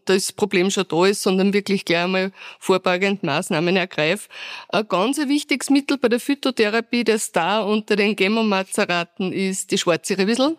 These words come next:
schwarze Johannisbeere. Die wird eingesetzt in erster Linie eben, wie gesagt, bei den Allergien, Heuschnupfen, Migräne. Ähm, sie ist entzündungshemmend, sie senkt auch die Histaminausschüttung,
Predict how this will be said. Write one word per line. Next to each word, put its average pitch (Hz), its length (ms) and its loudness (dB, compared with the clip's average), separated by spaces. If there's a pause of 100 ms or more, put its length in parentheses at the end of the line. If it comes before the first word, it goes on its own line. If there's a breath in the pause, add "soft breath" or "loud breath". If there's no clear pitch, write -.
(100)
schwarze - 340 -2
Johannisbeere. 202 840 0 (960 loud breath)
Die 247 380 2
wird 269 220 0
eingesetzt 226 560 -2
in 220 100 2
erster 175 420 0
Linie 220 600 2
eben, 220 320 0
wie 220 80 0
gesagt, - 340 -2
bei 196 100 0
den 170 120 2
Allergien, 233 840 0 (120)
Heuschnupfen, 202 1080 -2
Migräne. 190 880 2 (640 loud breath)
Ähm, 190 560 0 (440)
sie 254 520 0 (280)
ist 254 200 0
entzündungshemmend, 240 1120 2
sie - 180 0
senkt 233 440 0
auch 214 160 0
die 247 120 -2
Histaminausschüttung, 247 1400 2